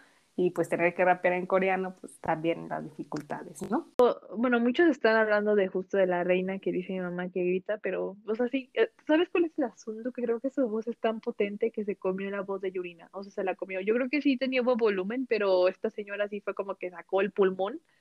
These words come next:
Speaker 2: y, pues, ah, se comió a medio grupo. <laughs> Entonces, este, yo creo que eso fue lo que pasó en general. Ah, lo cual, o sea, sí canta muy bien, pero hablando en términos como de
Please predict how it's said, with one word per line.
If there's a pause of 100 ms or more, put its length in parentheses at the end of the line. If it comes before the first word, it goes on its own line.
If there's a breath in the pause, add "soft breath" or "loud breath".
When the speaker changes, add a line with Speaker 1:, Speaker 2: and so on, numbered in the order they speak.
(640 soft breath)
Speaker 2:
y,
pues,
ah,
se
comió
a
medio
grupo.
<laughs> (500 loud breath)
Entonces,
este,
yo
creo
que
eso
fue
lo
que
pasó
en
general. (1200 loud breath)
Ah,
lo
cual, (140)
o
sea,
sí
canta
muy
bien,
pero
hablando
en
términos
como
de